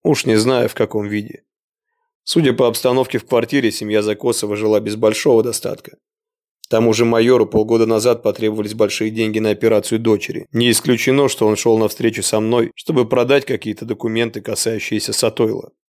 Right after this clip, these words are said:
"Значит, братки из спецслужб и здесь опередили нас?" задал риторический вопрос Костя. "Да", ответил Сергей. "Они интересовались документами Закосова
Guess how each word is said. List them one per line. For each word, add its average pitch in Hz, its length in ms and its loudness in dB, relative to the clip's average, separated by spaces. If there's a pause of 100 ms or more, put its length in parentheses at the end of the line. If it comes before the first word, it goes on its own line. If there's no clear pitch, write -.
(400)
"Значит, 135 540 0
братки 127 360 0
из 143 160 0
спецслужб 131 560 -2
и 123 60 2
здесь 127 300 0
опередили 113 520 -2
нас?" 107 360 -8 (320)
задал 120 360 4
риторический 120 600 0
вопрос 113 320 0
Костя. - 460 -10 (320)
"Да", 107 380 -2 (460)
ответил 120 400 -2
Сергей. 110 500 -6 (300)
"Они 139 320 2
интересовались 120 680 2
документами 110 640 -2
Закосова 110 640 -4